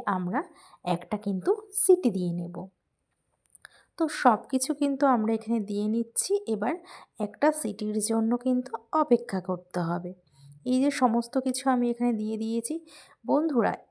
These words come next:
এইভাবে মেথি শাকের তড়কা ডাল খেতে যে কী ভালো লাগে, তোমরা কিন্তু বাড়িতে না করলে একদমই বুঝতে পারবে না। তো এখানে একটা সিটি কিন্তু আমি দিয়ে নেব। একটা সিটি দেওয়া হয়ে গেছে, আর সিটি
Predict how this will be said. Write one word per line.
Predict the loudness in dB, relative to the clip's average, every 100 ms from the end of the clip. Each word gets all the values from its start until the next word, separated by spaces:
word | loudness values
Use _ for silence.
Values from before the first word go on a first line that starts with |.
| 2
এইভাবে | 4 4 4 6 6
মেথি | 4 2 0
শাকের | 0 -2 -2 -2
তড়কা | -2 0 0
ডাল | 2 4 4
খেতে | 0 -2
যে | -4 -4 -6
কী | -10
ভালো | -8 0 2
লাগে, | 4 2 0 -4 -8 -14 -20
তোমরা | -10 -6 -4
কিন্তু | -2 -4 -2
বাড়িতে | -4 -4 -6 -6
না | -6 -8
করলে | -6 -4 -4 -6 -8
একদমই | -8 -6 -4 -4
বুঝতে | -6 -12 -10
পারবে | -10 -8 -10
না। | -12 -14 -20 -20 _
তো | -4 -2
এখানে | 0 0 0 -4
একটা | -6 2 2
সিটি | 2 -2 -2 -4
কিন্তু | -2 0
আমি | 2 4 2 0
দিয়ে | 0
নেব। | 0 2 0 -2 -8 _ -2 0
একটা | 2 2
সিটি | 4 4 0
দেওয়া | 6 8 8 8
হয়ে | 8 8
গেছে, | 8 4 4
আর | 4 4
সিটি | -2 -4 -2